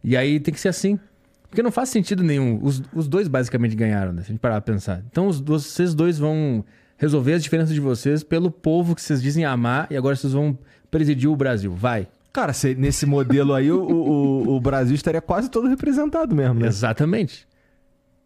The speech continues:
Speaker 1: E eles iam virar amigos também e ia unir a nação em volta dos dois. No primeiro abraço dos dois, a população ia largar as armas, ia se abraçar e todo mundo ia ficar feliz e ia se divertir, não ia mais ter rixa entre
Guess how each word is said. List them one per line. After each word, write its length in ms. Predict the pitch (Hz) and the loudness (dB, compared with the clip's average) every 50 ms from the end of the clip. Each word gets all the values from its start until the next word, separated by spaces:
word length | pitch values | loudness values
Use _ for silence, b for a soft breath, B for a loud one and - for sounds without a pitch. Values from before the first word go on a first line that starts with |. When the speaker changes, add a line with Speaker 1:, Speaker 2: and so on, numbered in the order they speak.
| _ - - | _ -2 0
Speaker 1:
E 80 | 160 | 2
eles 180 | 175 175 160 143 | 2 2 2 2
iam 100 | 185 185 | 2 2
virar 280 | 170 180 170 170 170 | 2 0 0 2 2
amigos 420 | 170 170 170 185 202 165 117 - - | 2 2 2 2 0 -2 -4 -6 -4
também 340 | - 113 113 127 147 170 180 | -2 0 0 0 0 0 0
e 120 | 160 156 | 2 2
ia 120 | 165 165 | 2 2
unir 280 | 165 165 165 160 156 175 | 2 2 2 2 2 2
a 60 | 180 | 2
nação 340 | 180 170 139 - - 160 170 | 0 -2 -2 -2 -2 0 0
em 40 | 160 | 2
volta 300 | 131 139 143 151 - 139 | 2 2 0 0 -2 -4
dos 160 | 120 104 95 | -4 -4 -2
dois. 340 | 98 95 85 - - - _ b b b b b b b b b b b b b _ _ | -2 -4 -4 -6 -10 -20 _ b b b b b b b b b b b b b _ _
No 80 | - 147 | -4 -2
primeiro 320 | 131 170 170 180 214 233 | 0 2 2 2 2 2
abraço 500 | 233 202 165 160 165 170 175 - - - | 2 0 0 0 0 0 -2 -4 -4 -6
dos 200 | 127 123 123 113 | -4 -2 -2 0
dois, 320 | 110 123 139 156 160 147 151 | 0 0 2 2 0 0 0
a 280 | 156 151 143 139 139 | 0 0 0 0 -2
população 520 | 131 - 147 127 - 143 135 123 - 147 147 | -2 -2 -4 -2 0 -2 -2 0 -2 -2 0
ia 60 | 147 | 0
largar 340 | 143 139 131 120 123 131 135 | 0 0 0 0 0 0 0
as 100 | 123 113 | 0 0
armas, 380 | 120 123 131 131 135 127 117 | 0 0 0 0 -2 -2 -2
ia 80 | 127 123 | -2 -2
se 100 | - 143 | -2 -2
abraçar 500 | 131 127 127 120 - - 123 120 123 127 | -2 0 -2 -2 -2 -4 -2 -2 -2 -2
e 60 | 123 | -2
todo 180 | - 131 127 127 | -4 -4 -2 -2
mundo 180 | 127 127 127 | 0 0 0
ia 60 | 123 120 | -2 -4
ficar 200 | - - 131 120 | -4 -6 -6 -6
feliz 420 | - 120 107 104 110 117 110 110 | -4 -4 -4 -2 -2 -2 -2 -2
e 60 | 113 110 107 | -2 -2 -2
ia 120 | 107 107 107 | -2 -2 -2
se 100 | - 123 | -4 -4
divertir, 480 | 113 117 113 113 101 95 - 120 123 123 | -4 -2 -2 -2 -4 -4 -4 -4 -2 0
não 100 | 120 117 | 0 0
ia 120 | 123 123 | 0 0
mais 180 | 120 120 117 117 | 0 0 -2 -2
ter 140 | - 131 | -2 -4
rixa 360 | 113 110 123 127 127 - - 123 | -2 0 0 -2 -2 -2 -6 -4
entre 380 | 120 110 - 117 113 107 104 | -4 -4 -4 -4 -4 -4 -6